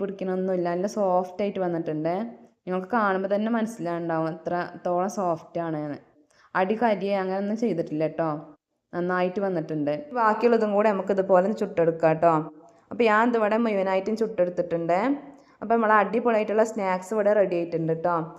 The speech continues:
രാവിലെ ബ്രേക്ക്ഫാസ്റ്റിനാണേലും വൈകുന്നേരം സ്നാക്സ് ആയിട്ടാണെങ്കിലൊക്കെ കഴിക്കാൻ പറ്റുന്ന ഒരു അടിപൊളി ഐറ്റം സ്നാക്സ് ആണ് ട്ടോ ഇത്. ഉണ്ടാക്കാനും വളരെ എളുപ്പമാണ്. അപ്പോൾ നിങ്ങളെല്ലാവരും ഇതൊന്ന്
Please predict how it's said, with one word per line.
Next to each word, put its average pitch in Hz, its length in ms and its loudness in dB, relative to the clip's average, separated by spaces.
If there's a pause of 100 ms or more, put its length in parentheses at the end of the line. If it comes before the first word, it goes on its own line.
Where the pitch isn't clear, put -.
(240)
രാവിലെ 196 420 4
ബ്രേക്ക്ഫാസ്റ്റിനാണേലും 196 1160 -2 (300)
വൈകുന്നേരം 202 480 2
സ്നാക്സ് 190 480 -2
ആയിട്ടാണെങ്കിലൊക്കെ 190 680 -2
കഴിക്കാൻ 190 380 -2
പറ്റുന്ന 196 240 -4
ഒരു 208 140 0
അടിപൊളി 208 440 -2
ഐറ്റം 190 320 -8
സ്നാക്സ് 180 460 -6
ആണ് 175 180 -4
ട്ടോ 170 180 -2
ഇത്. 185 140 0 (480)
ഉണ്ടാക്കാനും 202 600 2
വളരെ 185 260 2
എളുപ്പമാണ്. 175 520 -2 (680)
അപ്പോൾ 214 220 -2
നിങ്ങളെല്ലാവരും 220 560 4
ഇതൊന്ന് 220 200 -2